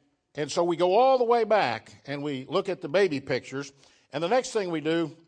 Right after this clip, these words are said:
if, um, and the Lord gave us another snapshot twelve years later. The Lord,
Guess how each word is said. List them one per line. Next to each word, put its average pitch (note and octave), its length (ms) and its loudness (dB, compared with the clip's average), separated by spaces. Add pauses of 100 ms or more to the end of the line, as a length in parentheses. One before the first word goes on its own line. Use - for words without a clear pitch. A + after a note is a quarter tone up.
(380)
if, D3+ 280 -2
um, C#3 320 2 (420)
and D3 120 -4
the D#3+ 60 -2
Lord A3 240 4
gave F#3+ 200 2
us E3 100 -6
another E3+ 260 2
snapshot D3 720 -2 (1600)
twelve A3 320 2
years G#3 240 -4
later. G3 300 0
The C3 80 -6
Lord, F3 400 0